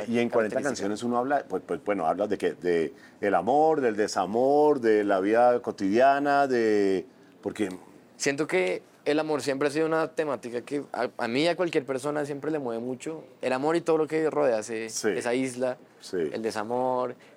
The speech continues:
Speaker 2: que me enamoré mucho, que me, que me, me destrozaron, todas esas facetas, pero yo he querido un poquito variar las temáticas más.
Speaker 1: Ajá.
Speaker 2: Porque, primero porque creo que uno tiene que hablar de lo que le pase en este momento en la vida, y en este momento el amor no es una,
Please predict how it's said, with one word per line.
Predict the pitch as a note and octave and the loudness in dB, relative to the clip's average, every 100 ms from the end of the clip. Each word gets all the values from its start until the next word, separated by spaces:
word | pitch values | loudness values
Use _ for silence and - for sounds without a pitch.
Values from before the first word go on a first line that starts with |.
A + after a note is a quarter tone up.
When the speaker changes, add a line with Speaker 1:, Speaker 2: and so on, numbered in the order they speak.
| - - | -20 -8
Speaker 2:
que | C3+ B2+ B2 A#2 | -2 0 0 -2
me | A#2+ | -4
enamoré | A#2+ A#2+ B2+ C3+ | -2 0 0 0
mucho, | D#3+ E3+ E3 | -2 -2 -4
que | D3 | -4
me, | C3+ C3 | -4 -6
que | - C3 | -6 -6
me, | B2+ B2 | -6 -6
me | C3+ | -6
destrozaron, | A#2+ C3 A#2 D3 D3 D3 C#3+ | -4 -2 -2 0 0 0 0
todas | D#3 D#3 | 0 2
esas | D#3 - - - | -2 -6 -8 -4
facetas, | D3+ C3 - G3 - - - - _ | -2 -2 -6 -8 -8 -20 -20 -20 _
pero | C#3+ D3 | 0 2
yo | B2+ | 0
he | |
querido | C3+ C3+ C#3+ | -2 0 0
un | C#3 | -4
poquito | C3+ C#3+ C#3 C#3 | -6 -6 -2 -2
variar | C#3 C#3+ C3+ C3+ G#2 | 0 0 2 -2 -2
las | G#2 - | -4 -4
temáticas | B2+ A2 G2+ F#2 A2 | -4 -4 -8 -8 -8
más. | G#2+ G2+ F#3 - | -8 -12 -14 -12
Speaker 1:
Ajá. | E2+ F2+ F2 D3 - _ _ - | -6 -4 -4 -6 -16 _ _ -6
Speaker 2:
Porque, | B2 A2+ - A#2 | -4 -4 -4 -4
primero | C3 D3+ G#3+ | -2 0 0
porque | G3 E3+ D3+ C#3+ B2+ - - - _ _ - | -2 -6 -2 -4 -4 -10 -20 -20 _ _ -4
creo | C#3 | -2
que | E3 | 0
uno | D3+ | 0
tiene | C#3 C3 | -2 -2
que | C#3 | 0
hablar | C#3 A2 | 0 0
de | |
lo | A2 | -4
que | G#2+ | -2
le | B2 | -4
pase | A#2+ A2 F#2 G2 | -2 -4 -4 -6
en | G#2 | -8
este | G2 A2+ | -8 -6
momento | A2 F2+ F2+ | -6 -8 -8
en | |
la | G2 | -4
vida, | G#2+ G2 D#3+ F3 _ _ - | -2 -2 -4 -8 _ _ -8
y | |
en | A2 | -6
este | - | -4
momento | A#2+ A#2 G#2+ | -4 -4 -4
el | A2 | -4
amor | A2+ G#2 | -2 -4
no | F#2+ | -4
es | F2+ | -10
una, | G#2 G2+ G2+ | -10 -8 -8